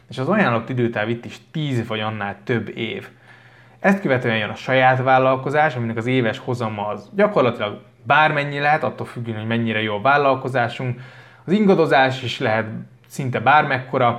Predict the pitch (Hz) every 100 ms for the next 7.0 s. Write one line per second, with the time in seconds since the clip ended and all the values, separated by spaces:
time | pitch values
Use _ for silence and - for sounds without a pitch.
0 | - _ 127 147 - 135 - 127 117 117
1 | 104 120 117 117 110 - 107 107 110 107
2 | - 143 147 - - 135 139 135 135 135
3 | 135 123 127 120 120 - - - _ _
4 | 190 196 202 135 117 151 131 123 117 110
5 | 117 110 117 113 98 - 127 127 117 117
6 | 120 113 110 110 107 110 113 104 104